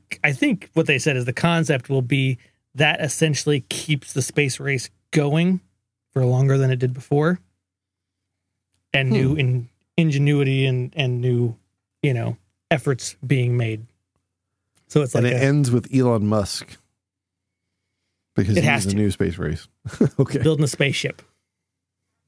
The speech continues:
Speaker 1: He's, he's convinced.
Speaker 2: You said Hulu. I'm gonna go back to something you said. You said Hulu does the, where they release stuff slowly instead of all at once. Is that right? Did you say that?
Speaker 1: Um, it seems like, it seems like it.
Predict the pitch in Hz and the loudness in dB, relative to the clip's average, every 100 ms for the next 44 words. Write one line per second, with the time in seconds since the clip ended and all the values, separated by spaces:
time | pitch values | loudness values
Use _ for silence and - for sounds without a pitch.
0 | _ - 135 - - 135 123 131 123 120 | _ -4 -4 -4 -2 -2 -2 -2 -2 -2
1 | - - - _ _ _ _ _ 143 135 | -6 -18 -20 _ _ _ _ _ 2 4
2 | 202 202 165 - 196 196 113 107 101 107 | 2 2 0 2 2 4 4 2 2 -2
3 | - 127 139 117 120 123 - 117 120 110 | -2 0 2 2 2 0 -2 -2 -2 -2
4 | 123 120 143 151 123 156 165 147 113 - | 0 0 2 0 0 2 4 2 2 0
5 | 113 104 92 - 107 98 95 95 _ _ | 0 0 -2 -2 0 2 -2 -4 _ _
6 | _ _ _ _ _ 123 110 107 107 110 | _ _ _ _ _ 0 2 2 2 2
7 | 113 - 107 - - - 110 120 127 110 | 0 0 0 -2 -4 0 2 2 2 2
8 | 110 104 110 107 95 123 165 - 101 143 | 0 0 0 0 0 0 0 0 0 0
9 | 165 185 208 120 127 147 170 180 196 - | 0 0 0 -2 -2 0 0 2 0 -4
10 | _ _ _ _ _ _ _ - 214 233 | _ _ _ _ _ _ _ -2 0 0
11 | 226 190 220 294 190 185 190 165 - - | 0 0 2 0 0 0 0 0 -8 -20
12 | _ _ _ _ 151 - 190 254 185 127 | _ _ _ _ -4 0 0 2 0 0
13 | 123 151 - | -2 -2 -4